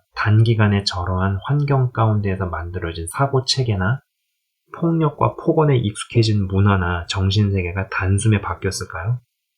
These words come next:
어, 저는 대학 시절부터 군대 그리고 제대하고 학교 졸업하고 체육 경영 쪽으로 캐나다 유학을 가서도, 어, 엄청나게 먹어댔습니다. 어,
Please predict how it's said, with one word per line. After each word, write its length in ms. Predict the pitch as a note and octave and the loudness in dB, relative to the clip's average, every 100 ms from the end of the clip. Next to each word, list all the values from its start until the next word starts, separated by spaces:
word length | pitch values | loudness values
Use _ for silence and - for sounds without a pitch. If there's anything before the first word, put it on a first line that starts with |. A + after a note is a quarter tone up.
| _ _ _ _ _ _ _ _ - - _ _ _ _ _ | _ _ _ _ _ _ _ _ -20 -20 _ _ _ _ _
어, 680 | - A#2 G#2+ G#2+ - - - | -4 0 0 -2 -6 -10 -8
저는 440 | - C3+ D3 C#3+ A2 | 2 6 6 4 2
대학 280 | A2+ C3+ | 2 2
시절부터 720 | - C#3 C3 A#2 G2+ C#3 G#2+ - | 2 0 2 0 0 0 0 -2
군대 420 | - G#2+ G2 D#2+ | 2 2 2 -2
그리고 320 | F#2 G2 F#2+ | -2 -2 -2
제대하고 680 | - G2 F#2+ F#2+ F2+ - E2+ | -4 -2 0 0 -2 -4 -6
학교 300 | - B2 C3 | -4 -4 -2
졸업하고 640 | A#2 G2 G2 F2+ F2 F2+ G#2 | -2 -2 -2 -4 -6 -6 -6
체육 340 | - F3 E3+ | 0 2 2
경영 380 | - G#2+ G#2+ G#2+ | 2 2 4 2
쪽으로 580 | A2 G2 F2+ E2 F2 F2+ _ _ _ _ - | 2 0 0 -2 -4 -8 _ _ _ _ -14
캐나다 400 | - E3+ E3 D3 G2+ | -4 -2 0 0 0
유학을 560 | G2 A2+ A2 A2 G#2 | 4 6 6 4 0
가서도, 440 | G2 G2 F#2 F2 A#2+ | 0 -6 -4 0 2
어, 1160 | E2+ - _ _ _ _ _ _ _ _ _ G#2+ G#2 G#2 _ _ | 0 -6 _ _ _ _ _ _ _ _ _ -16 -14 -16 _ _
엄청나게 600 | - F#2+ G2 - B2+ A2+ | -4 -2 0 2 2 4
먹어댔습니다. 600 | G#2 E2+ F2+ E2 - - - - - - - - - _ _ _ _ | 2 2 2 0 -4 -6 -8 -10 -12 -12 -14 -16 -18 _ _ _ _
어, 60 | _ | _